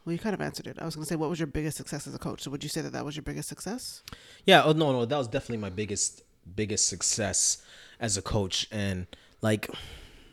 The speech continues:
Speaker 2: yeah, yeah.
Speaker 1: And what was your biggest failure as a coach?
Speaker 2: <laughs> Oh, my biggest failure. I think, you know, especially being a young coach,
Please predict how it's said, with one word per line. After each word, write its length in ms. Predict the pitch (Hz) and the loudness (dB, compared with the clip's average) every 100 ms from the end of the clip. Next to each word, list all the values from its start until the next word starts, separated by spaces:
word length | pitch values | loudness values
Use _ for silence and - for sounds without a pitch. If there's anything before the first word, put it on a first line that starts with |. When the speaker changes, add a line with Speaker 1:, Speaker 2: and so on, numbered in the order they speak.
| - - - - - | -20 -20 -20 -20 0
Speaker 2:
yeah, 180 | 147 135 - - _ _ - | 4 4 2 -12 _ _ -10
yeah. 140 | 92 85 _ _ _ _ _ _ _ - | -8 -8 _ _ _ _ _ _ _ -18
Speaker 1:
And 520 | - 185 175 160 156 - _ _ _ _ _ _ _ _ _ _ _ _ | -6 -2 0 0 -4 -10 _ _ _ _ _ _ _ _ _ _ _ _
what 280 | 165 180 - | -4 0 0
was 120 | 196 | 0
your 80 | 185 | 0
biggest 400 | 165 151 - - | 0 -2 -4 -2
failure 340 | 190 175 135 | 0 0 0
as 180 | - - | -4 -8
a 40 | |
coach? 500 | - - - - - - _ _ _ _ _ _ _ _ _ - _ _ _ _ _ _ - - - | -10 -12 -12 -16 -16 -20 _ _ _ _ _ _ _ _ _ -20 _ _ _ _ _ _ -16 -2 4
Speaker 2:
<laughs> 20 | 196 - | 6 6
Oh, 720 | 156 123 107 101 - 110 98 | 6 6 4 -2 -4 -4 -2
my 100 | 95 | -4
biggest 340 | 92 107 98 - | -4 -4 -4 -6
failure. 500 | 90 113 95 76 76 - - - - - | -2 0 0 -2 -6 -12 -20 -20 -10 -4
I 80 | 147 | 2
think, 320 | 196 180 - - _ - - - - - - - - _ - - - - | 2 2 -4 -20 _ -20 -16 -14 -14 -16 -18 -20 -20 _ -20 -20 -20 -4
you 80 | 131 | 2
know, 60 | |
especially 320 | 120 - - 117 | 4 6 6 6
being 200 | 120 110 | 6 6
a 40 | |
young 260 | 104 101 104 | 4 4 2
coach, 460 | - 98 - - | 4 4 4 0